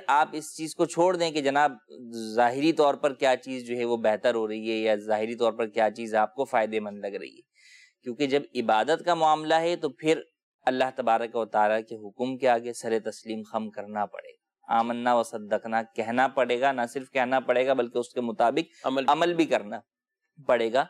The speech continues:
Speaker 1: تو جب رضا الہی کی بات ہے تو زیادہ رضا الہی جس کام کے اندر ہے وہ کیا جائے گا، اور یقیناً ایسے موقع پر نفل کے مقابلے میں فرض میں رضا الہی زیادہ ہے۔
Speaker 2: ٹھیک ہے۔ ایک سوال سلام کے حوالے سے تھا، نماز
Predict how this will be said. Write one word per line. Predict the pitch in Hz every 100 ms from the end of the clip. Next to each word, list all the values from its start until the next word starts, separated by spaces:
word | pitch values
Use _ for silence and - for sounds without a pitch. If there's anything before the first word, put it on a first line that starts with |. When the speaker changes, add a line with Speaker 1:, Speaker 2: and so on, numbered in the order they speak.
| _ _ _
Speaker 1:
تو | 120
جب | 127
رضا | 120 113 117
الہی | 139 165 170 180
کی | 175 175
بات | 147 147 143
ہے | 160
تو | 143
زیادہ | 110 107 107 135
رضا | 135 120 127
الہی | 127 120 120 127
جس | 110 147 -
کام | 131 117 117
کے | 120
اندر | 107 104 107
ہے | 117 - _
وہ | 117 113
کیا | 98 98 98
جائے | 98 101 107
گا، |
اور | 110 104
یقیناً | 101 - 110 120
ایسے | - 110 -
موقع | 117 101 107 117
پر |
نفل | 110 107 - 117
کے | 120
مقابلے | 107 98 104 101 104
میں | 113 170 _ _ - -
فرض | 120 117
میں | 107 117 - 104
رضا | 98
الہی | 95 95 98 104
زیادہ | 101 98 107
ہے۔ | _ -
Speaker 2:
ٹھیک | 117 98 101
ہے۔ | 95 - - - -
ایک | 135 175 170
سوال | 190 185
سلام | - 139 147 185
کے | 175 160
حوالے | 120 113
سے | 110 123 107
تھا، | - 92
نماز | 90 92 95